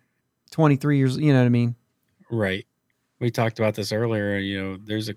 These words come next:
Speaker 2: there's a couple of guys who are actually talked about preseason. This could be a Rookie of the Year, and,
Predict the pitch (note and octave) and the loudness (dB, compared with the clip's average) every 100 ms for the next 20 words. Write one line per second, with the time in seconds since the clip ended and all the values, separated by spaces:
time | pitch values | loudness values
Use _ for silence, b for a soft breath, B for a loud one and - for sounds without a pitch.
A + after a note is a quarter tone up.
0 | _ A2 G#2+ - A#2 - A#2+ G2 G2 G#2 | _ -6 -6 -4 -6 -2 -2 -2 -2 -4
1 | G#2 A2+ G#2+ G2+ G#2 - A2+ G#2 G2 G2+ | -4 -4 -4 -2 -4 -4 -6 -4 -6 -8
2 | _ _ _ _ _ _ - A#2+ A#2+ A2 | _ _ _ _ _ _ -2 -2 0 -2
3 | A2 G#2+ G#2+ _ _ C3+ C#3+ - G#2+ G#2 | -4 -4 -8 _ _ -2 -2 -2 -4 -4
4 | G2+ G2+ G#2+ G#2+ - A2 G#2+ A2 A2+ A2 | -4 -4 -6 -8 -8 -6 -2 0 0 -2
5 | A2 G#2 A2 B2+ B2 A2+ G#2+ | -4 -2 0 0 0 -2 -6